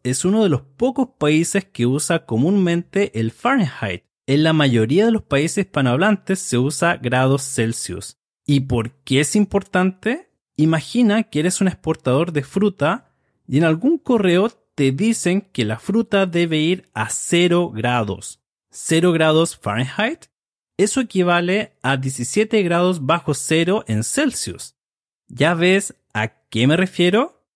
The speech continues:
Si esa instrucción se confunde, la fruta no va a llegar en buen estado a destino, destination. De hecho, esta confusión me pasó una vez, pero afortunadamente en un contexto informal.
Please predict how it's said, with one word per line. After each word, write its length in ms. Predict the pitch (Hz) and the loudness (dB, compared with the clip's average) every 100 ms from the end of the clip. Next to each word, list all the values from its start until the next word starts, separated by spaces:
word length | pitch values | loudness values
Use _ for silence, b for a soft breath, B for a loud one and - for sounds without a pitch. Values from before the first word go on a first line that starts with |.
| _ _ | _ _
Si 300 | - - 143 | -12 -2 0
esa 180 | 214 339 | 0 0
instrucción 580 | 269 185 - - 160 175 | 0 0 -4 -2 -2 0
se 180 | - 131 | -2 -4
confunde, 840 | 107 110 208 226 165 139 240 262 - | -4 -4 0 2 2 0 -4 -8 -6
la 220 | 113 113 | -4 -4
fruta 720 | - 190 202 147 175 240 _ | -2 -2 -2 0 -2 -2 _
no 320 | 123 156 269 269 | 0 2 4 4
va 100 | 208 | 2
a 20 | |
llegar 540 | 165 147 151 180 - - | 0 0 0 -2 -4 -4
en 280 | 107 110 | 0 0
buen 180 | 127 233 | 2 2
estado 720 | 226 - - 160 160 196 - _ | 2 0 0 0 2 0 -2 _
a 160 | 123 127 | -2 -2
destino, 800 | 110 107 - - 190 117 98 - _ | -2 -6 -6 -2 0 0 -2 -14 _
destination. 960 | 123 120 - 117 120 117 - - 87 - _ _ _ _ | -6 -4 -2 0 0 0 -4 -10 -14 -18 _ _ _ _
De 260 | 127 117 | -4 0
hecho, 460 | 180 - 139 156 - | 0 2 0 0 -2
esta 300 | 147 185 262 | -4 -2 -2
confusión 720 | 233 214 - 151 - 139 - - | 2 0 0 -6 -2 0 -2 0
me 200 | 117 120 | 0 0
pasó 320 | 110 - 175 | -2 -2 0
una 180 | 190 113 | 2 0
vez, 300 | 110 98 - _ _ _ _ | -2 -6 -14 _ _ _ _
pero 160 | 123 | -2
afortunadamente 1200 | 117 - 135 - 139 247 269 208 202 - 247 - | -2 -2 -4 0 2 2 2 2 0 -2 -4 0
en 100 | 120 | 2
un 120 | 160 202 | 2 0
contexto 580 | 190 160 151 147 - | -2 -2 -4 -4 -2
informal. 640 | 170 - 104 104 113 95 | -4 -4 -6 -2 -4 -4